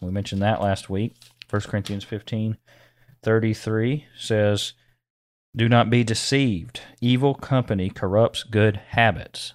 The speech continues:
We do not need to be deceived. Evil company or communication, the things around us, they will corrupt good habits, good morals. There's no way around it, and that includes the music that we listen to.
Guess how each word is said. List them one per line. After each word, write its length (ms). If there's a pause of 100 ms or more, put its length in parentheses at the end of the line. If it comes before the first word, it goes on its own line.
(160)
We 160
do 100
not 320
need 200
to 60
be 220
deceived. 640 (120)
Evil 400
company 540
or 280
communication, 800 (380)
the 60
things 320
around 320
us, 220 (280)
they 180
will 540
corrupt 560 (220)
good 160
habits, 340
good 180
morals. 440 (100)
There's 200
no 140
way 120
around 300
it, 100
and 120
that 120
includes 420
the 80
music 320
that 140
we 80
listen 320
to. 200